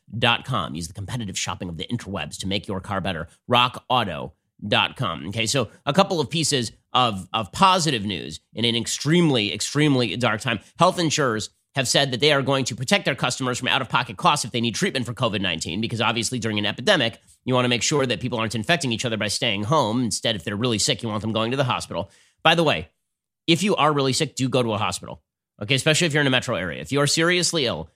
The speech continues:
go to a hospital. I know there are a lot of people saying, "Don't go to the hospital because maybe they're overrun or maybe you'll be worse treated at a hospital." If you're really ill,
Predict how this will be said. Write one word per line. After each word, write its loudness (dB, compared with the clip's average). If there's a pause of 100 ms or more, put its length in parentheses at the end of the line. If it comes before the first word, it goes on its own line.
(280)
go 6
to 2
a 6
hospital. 0
I 2
know 4
there 4
are 4
a 4
lot 4
of -6
people -4
saying, 0 (180)
"Don't 2
go 2
to -2
the 2
hospital 0
because -4 (160)
maybe 2
they're 2
overrun 2 (180)
or 0
maybe 2
you'll 0
be -2
worse -2
treated 2
at 4
a 2
hospital." 0
If -6
you're -4
really 2
ill, 0